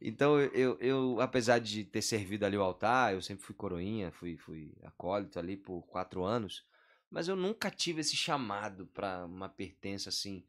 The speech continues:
tão, apesar da minha pertença cancional ser inte-, integral, né, de eu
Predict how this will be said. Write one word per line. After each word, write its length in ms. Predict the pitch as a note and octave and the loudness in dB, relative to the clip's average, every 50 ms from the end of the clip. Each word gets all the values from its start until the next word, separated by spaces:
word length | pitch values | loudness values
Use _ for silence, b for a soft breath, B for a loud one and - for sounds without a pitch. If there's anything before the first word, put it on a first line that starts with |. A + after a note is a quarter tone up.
| b b b b b b _ - | b b b b b b _ -2
tão, 420 | A#2 A#2+ C3+ D#3 D#3+ D#3 C#3+ D3 b b b b b | 0 2 2 2 0 -2 -4 -6 b b b b b
apesar 380 | - G#2+ - A2 G#2 G#2+ G#2+ | -8 -6 -4 -4 -2 0 0
da 80 | G#2 G#2 | -2 0
minha 160 | G#2 A2 G#2+ | -2 -2 -4
pertença 480 | - - A2 G2+ - A2 G#2+ G2+ A2 G2+ | -2 -4 -6 -6 -4 -6 -6 -6 -6 -6
cancional 400 | G2+ G#2 - - G#2 G2 F#2+ F2+ | -8 -8 -6 -6 -6 -6 -6 -6
ser 160 | - - G2+ | -6 -8 -8
inte-, 340 | G2+ G2+ G2 G#2+ G#2+ - G2+ | -8 -8 -6 -8 -8 -6 -8
integral, 560 | G#2+ G2 - G2+ F2 F2+ G#2 B2 D3 D#3+ C#3+ | -10 -6 -6 -6 -2 0 2 2 2 2 0
né, 120 | A2+ G2 | -2 -4
de 80 | F2+ F#2+ | -6 -6
eu 80 | F#2+ | -10